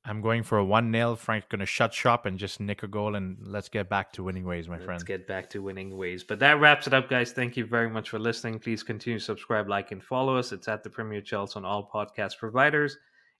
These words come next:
Speaker 2: Instagram and on Twitter, it's at Premier Chels. Uh, we will be back with the Wolves review, a second coming of Lampard. Fingers crossed. I know it's not fully done, but fingers crossed.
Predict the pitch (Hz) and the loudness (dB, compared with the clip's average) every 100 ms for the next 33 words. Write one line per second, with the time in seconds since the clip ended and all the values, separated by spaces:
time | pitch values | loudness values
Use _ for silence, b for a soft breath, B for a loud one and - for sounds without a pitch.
0 | - 131 - 123 127 120 110 104 - 117 | -6 -4 -4 0 2 2 0 -4 -4 -2
1 | 107 101 113 123 - 120 120 120 127 127 | -2 -2 0 0 0 -2 -4 -2 0 0
2 | 135 - b b b b b - 101 104 | -4 -16 b b b b b -6 -6 -4
3 | 107 110 131 127 113 117 117 120 - 98 | -4 2 4 4 4 6 6 4 -4 -6
4 | 104 123 139 131 - _ - 107 131 139 | -2 2 2 0 -8 _ -10 -2 0 0
5 | 147 156 160 160 - _ _ _ _ 107 | -4 -4 -6 -10 -14 _ _ _ _ -12
6 | - 135 - 127 123 - 127 139 139 131 | 0 2 2 0 0 0 0 0 0 2
7 | 131 135 135 139 143 139 b b - 123 | 2 2 4 4 4 0 b b -8 0
8 | 127 - 135 123 117 110 127 123 139 127 | 0 4 4 4 2 0 -2 0 0 0
9 | - 131 123 117 117 123 120 - 123 117 | -2 -2 -2 0 -2 -2 -8 -8 -6 -4
10 | 113 - 135 143 - | -6 0 2 2 -6